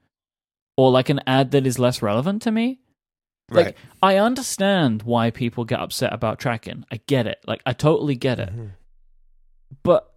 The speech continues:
Speaker 1: there is a part of me that's kinda just like, Well, I'm gonna see the ads anyway, 'cause I don't run ad blockers. So I may as well see ads for other Nintendo Switch products because I look at Nintendo Switch a bunch,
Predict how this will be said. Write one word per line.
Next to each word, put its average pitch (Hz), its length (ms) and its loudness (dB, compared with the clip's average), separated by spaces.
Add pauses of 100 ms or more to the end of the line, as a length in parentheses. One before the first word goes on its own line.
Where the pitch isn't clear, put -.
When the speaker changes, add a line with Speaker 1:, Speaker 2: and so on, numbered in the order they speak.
(520)
Speaker 1:
there 185 200 6
is 202 100 0
a 202 60 -2
part 165 300 2
of 156 100 -6
me 139 140 -2
that's 127 180 -4
kinda 127 280 -2
just 127 240 -8
like, 117 220 -4
Well, 135 340 0
I'm 156 100 -4
gonna 247 240 -4
see 220 200 -2
the 180 140 0
ads 151 240 2
anyway, 104 580 -4 (140)
'cause 120 140 -6
I 120 60 0
don't 131 280 0
run 113 160 -2
ad 104 180 -8
blockers. - 640 -12 (760)
So - 160 0
I 185 80 6
may 190 240 4
as 185 180 2
well 165 300 2
see 143 420 -2
ads 135 280 0
for - 200 -2
other 120 240 0
Nintendo 120 520 0
Switch - 260 -4
products 101 380 -4
because 110 220 -8
I 110 40 -6
look 107 180 -4
at 117 80 -6
Nintendo 110 380 -4
Switch 113 240 -6
a 98 60 -6
bunch, - 380 -12